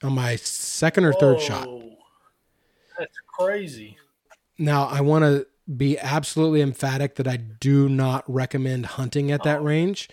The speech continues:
Speaker 1: with anything.
Speaker 2: Of course.
Speaker 1: I'm not a big fan of that, but it shows the capability.
Speaker 2: Oh, yeah.
Speaker 1: And al-, also, as a, as a reformed custom gun builder,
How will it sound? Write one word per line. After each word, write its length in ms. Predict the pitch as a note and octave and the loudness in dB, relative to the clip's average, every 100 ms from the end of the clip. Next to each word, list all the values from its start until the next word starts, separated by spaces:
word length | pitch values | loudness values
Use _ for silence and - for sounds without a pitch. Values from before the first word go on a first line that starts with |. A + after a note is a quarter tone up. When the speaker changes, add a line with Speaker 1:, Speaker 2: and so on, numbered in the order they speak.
| - _ - | -20 _ 0
Speaker 1:
with 180 | C#3 C#3+ | 2 4
anything. 500 | E3+ F3+ F3 G2 G#2 | 4 4 4 0 -2
Speaker 2:
Of 140 | F#3 F#3 | -6 -6
course. 500 | C3+ B2 B2 - - _ _ _ _ - | -12 -16 -14 -16 -16 _ _ _ _ -8
Speaker 1:
I'm 80 | D3 | -2
not 160 | D3 C#3+ | 2 2
a 40 | |
big 240 | B2+ C3+ | 2 0
fan 260 | A2 C#3 B2+ | 0 -4 -4
of 60 | A2+ | -6
that, 240 | G#2+ A#2 _ - - - _ - | -8 -10 _ -20 -20 -20 _ -6
but 460 | B2+ G#3 A#3 - _ | 6 8 8 0 _
it 140 | E3 D3 | -4 0
shows 520 | - G#3+ F#3+ C3+ - _ - | 6 8 8 4 -10 _ -4
the 80 | |
capability. 680 | C#3 D#3 C3 B2+ F3+ E3 - | 2 2 4 4 6 4 -2
Speaker 2:
Oh, 120 | F3+ C4 | -6 -4
yeah. 380 | B3+ A#3 A#2+ - _ _ _ - | -4 -8 -10 -14 _ _ _ -6
Speaker 1:
And 120 | C#3 | -2
al-, 100 | D3 | -2
also, 560 | E3 F#3 A3+ F3 D3 C3 _ | 4 6 6 6 4 2 _
as 180 | D3+ C3+ | -2 0
a, 80 | C3 B2+ | -2 -4
as 200 | C#3+ B2+ | -6 -4
a 280 | B2 A2 A#2+ | -2 -4 -8
reformed 720 | F3+ C#3 B2+ - D3+ C#3+ B2 - - | -8 -6 -2 4 4 4 0 -8 -8
custom 360 | D#3 C#3 C#3 C3 | -4 -4 -4 0
gun 240 | D#3+ F#3+ | 2 2
builder, 440 | B2+ A#2+ A#2 C#3 | 0 -2 -2 -4